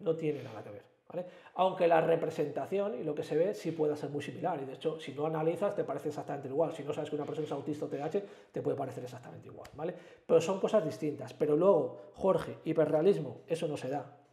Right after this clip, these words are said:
en T D A H. Inferen-, dificultad en inferencias mentales, eso no se da en T D A H, ¿vale?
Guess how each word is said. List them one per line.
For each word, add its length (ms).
en 100
T 100
D 80
A 40
H. 180
Inferen-, 300
dificultad 400
en 60
inferencias 340
mentales, 520
eso 200
no 120
se 120
da 140
en 100
T 100
D 100
A 40
H, 160
¿vale? 140